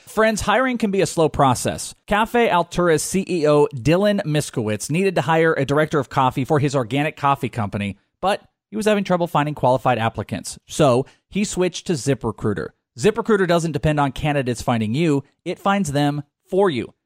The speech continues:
Its technology identifies people with the right experience and invites them to apply for your job. So you get qualified candidates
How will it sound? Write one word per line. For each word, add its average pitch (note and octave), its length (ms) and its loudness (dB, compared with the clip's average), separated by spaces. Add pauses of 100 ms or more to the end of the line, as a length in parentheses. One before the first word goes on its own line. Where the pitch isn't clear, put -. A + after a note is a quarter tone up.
(180)
Its - 180 -6
technology G3 560 2
identifies C#3+ 520 0
people C#3+ 300 -4
with A#2 120 -2
the A2+ 80 -2
right B2 340 0
experience A#2+ 640 -4 (100)
and F#3+ 220 -2
invites E3 380 0
them D#3 160 -2
to D3 120 0
apply C#3 280 0
for C3 120 -4
your C#3 160 0
job. F3 340 2 (400)
So F#3+ 380 2
you E3 220 -2
get A3 160 0
qualified F#3 480 0
candidates D#3 560 -2